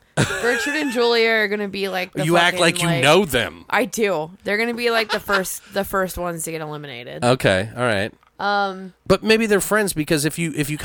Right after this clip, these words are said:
Speaker 1: kinda
Speaker 2: about
Speaker 1: connect
Speaker 2: the
Speaker 1: with them on a certain level, when they die, it's more tragic.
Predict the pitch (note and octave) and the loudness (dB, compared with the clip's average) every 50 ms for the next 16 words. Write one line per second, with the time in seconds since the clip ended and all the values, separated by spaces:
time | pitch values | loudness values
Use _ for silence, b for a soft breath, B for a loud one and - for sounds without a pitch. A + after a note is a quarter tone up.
0 | F3 F3+ F3+ C4 C4+ C4 D#3 C#3 C#3+ D#3 A#3 A3+ F#3+ E3+ - F#3 E3 D3+ C#3 C3+ | 0 2 4 4 4 2 2 2 2 2 2 2 2 2 2 0 2 2 2 2
1 | C3+ C3 - - D3 D3 C3 A#2+ A#2 A#2 B2 C#3+ D#3 D#3 D3 C3 A#2+ A#2 A2 G#2+ | 2 2 2 2 2 0 0 2 2 2 2 2 0 0 0 0 0 0 -2 -2
2 | F#2+ - G#2 G2+ A2 B2+ C#3+ C#3 A2 - - A2+ G#2+ G2+ F#2+ F2 - - - A2+ | -2 -2 -2 0 0 0 -2 -2 -4 -4 -4 -4 -4 -4 -4 -8 -10 -6 -4 -2
3 | A2+ A2 G2+ F2+ F#2 B1+ - - - | -2 -2 -4 -6 -10 -12 -14 -18 -20